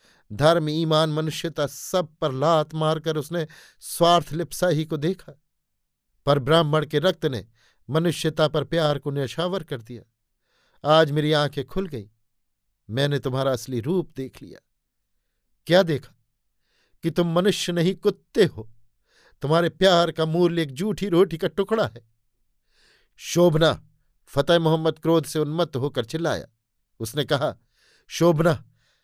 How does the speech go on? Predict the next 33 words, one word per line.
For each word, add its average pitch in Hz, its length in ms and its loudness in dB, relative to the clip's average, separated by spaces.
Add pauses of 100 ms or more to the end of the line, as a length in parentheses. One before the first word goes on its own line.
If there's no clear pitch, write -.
(200)
जैसा 170 280 4
मेरा 170 200 2
प्यार 170 320 4
अंधा 160 280 0
है, 131 240 -6 (240)
वैसा 160 320 4
ही 143 240 -6 (160)
गुस्सा 156 440 2
भी 127 200 -2
है। - 160 -12 (1120)
बहुत 165 380 4
कुत्तों 160 380 -2
का 139 160 2
गुस्से 165 420 -4
से 151 140 -8
गुर्राना 151 480 0
देखा 160 380 -4
है 208 100 -2
मैंने।" 123 320 -8 (840)
अधीर 165 300 4
होकर 175 280 2
फतेह 170 320 2
मोहम्मद 165 320 0
ने 165 80 -2
उछलकर 156 400 -2
गोख 151 340 -4
को 151 100 -8
पकड़ 151 300 -4
लिया। 101 200 -8 (560)
शोभना 156 440 2
चुपचाप 139 460 -2
खड़ी 180 200 -4
रही। 85 240 -6